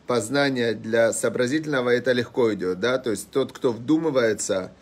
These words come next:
тот, кто сообразительный, умеет делать выводы, умеет делать выводы, причинно-следственные связи, обобщать и так далее, и при этом понимает, что это всё,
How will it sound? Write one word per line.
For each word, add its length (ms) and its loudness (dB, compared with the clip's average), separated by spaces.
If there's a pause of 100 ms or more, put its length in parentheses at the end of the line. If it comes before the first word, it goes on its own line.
(340)
тот, 240 0
кто 500 2
сообразительный, 1120 0
умеет 460 0 (260)
делать 400 2
выводы, 680 2 (1800)
умеет 300 2
делать 300 4
выводы, 480 2
причинно-следственные 1040 -2
связи, 460 2
обобщать 880 2 (360)
и 120 -6
так 180 0
далее, 240 4
и 40 2
при 160 2
этом 280 0
понимает, 680 2
что 180 -2
это 240 2
всё, 520 0